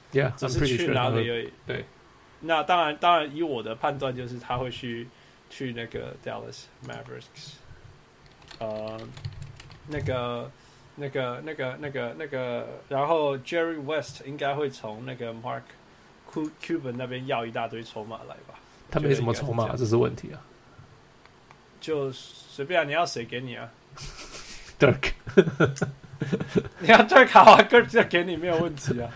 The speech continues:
Speaker 1: 他不会交易 Dirk 的啦。
Speaker 2: 对啊，呃，Harrison Barnes 跟 Wesley Matthews，你，他们挑啊，挑就给你啊，我是这样觉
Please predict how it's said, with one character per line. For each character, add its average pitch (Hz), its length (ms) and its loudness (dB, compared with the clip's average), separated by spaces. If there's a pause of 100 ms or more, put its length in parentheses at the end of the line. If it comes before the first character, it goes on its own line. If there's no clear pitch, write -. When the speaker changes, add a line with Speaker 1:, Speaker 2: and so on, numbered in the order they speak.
(120)
Speaker 1:
他 147 100 10
不 143 160 6
会 131 140 10
交 120 240 6
易 113 80 6
Dirk - 300 -2
的 139 140 -8
啦。 113 300 -12
Speaker 2:
对 131 180 -8
啊， 120 180 -8
呃， 135 440 -4 (800)
Harrison 214 400 -2
Barnes 202 380 0
跟 180 160 -6 (260)
Wesley 165 360 -6
Matthews， 123 600 -8
你， 123 160 -12 (160)
他 143 100 -6
们 139 120 -8
挑 123 260 -4
啊， 120 180 -6 (160)
挑 131 220 -4
就 127 80 -12
给 110 180 -10
你 113 140 -14
啊， - 140 -18 (840)
我 117 100 -14
是 123 100 -14
这 127 100 -8
样 120 120 -8
觉 - 120 -16